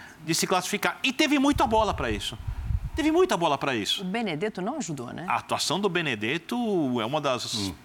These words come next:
Speaker 1: piores atuações em jogos decisivos que eu vi de um jogador de quem se espera muito em toda a história da Libertadores. O Fabra, é, trezentos e cinquenta mil cruzamentos curtos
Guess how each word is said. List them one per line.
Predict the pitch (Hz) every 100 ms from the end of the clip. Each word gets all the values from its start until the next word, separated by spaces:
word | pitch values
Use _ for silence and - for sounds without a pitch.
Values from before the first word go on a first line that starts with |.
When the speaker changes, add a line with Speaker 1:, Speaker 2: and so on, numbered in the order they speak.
| - -
Speaker 1:
piores | 285 190 147 202 277 185
atuações | 196 - 165 - 156 175
em | 175
jogos | 139 156 160
decisivos | 143 - 120 120 151 175
que | -
eu | 160
vi | 107 127 147 - - - -
de | 113 143
um | 156
jogador | 135 151 143 120 156
de | 165
quem | 175 185
se | -
espera | 165 170 156 139
muito | 131 175 180 - - -
em | 156
toda | 190 190
a |
história | 180 - 156
da | 151
Libertadores. | 151 151 147 143 123
O | 147
Fabra, | - 165 196 247 269 226 - - - - -
é, | 135 127 117 104 - - - - - - -
trezentos | 190 170 139 262 -
e |
cinquenta | 208 185 190 180 151
mil | 156 175
cruzamentos | 180 147 143 143 160 160 160
curtos | - 143 170 165 226 - -